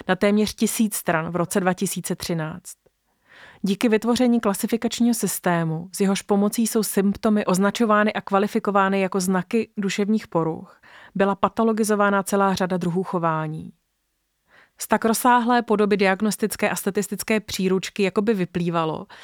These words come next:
že západní společnost se stává víc duševně nemocnou, sužovanou poruchami, jako je A D H D. Individualizace sociálních problémů vedla ke zvýšení medikalizace lidských potíží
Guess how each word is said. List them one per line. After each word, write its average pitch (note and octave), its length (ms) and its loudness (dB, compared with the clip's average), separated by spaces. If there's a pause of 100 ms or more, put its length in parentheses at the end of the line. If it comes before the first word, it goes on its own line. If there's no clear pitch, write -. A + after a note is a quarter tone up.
(180)
že F#3+ 80 2
západní G3 480 2
společnost G3 600 0
se - 80 -4
stává F#3+ 440 2
víc G3+ 340 -4
duševně F#3 380 0
nemocnou, F3 560 -2
sužovanou F#3+ 520 0
poruchami, F#3 500 0
jako F3 220 -2
je F3+ 160 2
A E3+ 140 0
D E3 160 0
H D#3+ 240 -2
D. C#3 320 -8 (1300)
Individualizace G3+ 800 2
sociálních G3 600 -2
problémů F#3+ 500 0
vedla F#3+ 240 0
ke F#3+ 120 -2
zvýšení G3 440 0
medikalizace F#3+ 720 0
lidských F#3 360 -2
potíží F3 640 -4